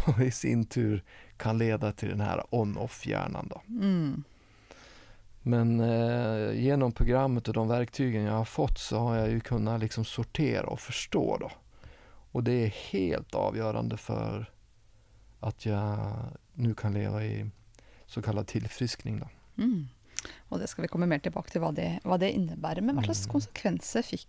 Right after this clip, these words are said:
Speaker 2: liksom sockeravhengigheten för dig, Tobbe?
Speaker 1: Ja,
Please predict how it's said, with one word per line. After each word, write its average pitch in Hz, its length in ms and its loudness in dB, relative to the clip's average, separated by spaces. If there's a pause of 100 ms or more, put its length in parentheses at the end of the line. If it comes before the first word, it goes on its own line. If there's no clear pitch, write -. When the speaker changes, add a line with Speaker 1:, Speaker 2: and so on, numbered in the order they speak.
Speaker 2:
liksom 202 200 -2
sockeravhengigheten 190 640 -4
för 208 100 -4
dig, 185 140 -2
Tobbe? 202 180 -6 (1800)
Speaker 1:
Ja, 147 420 4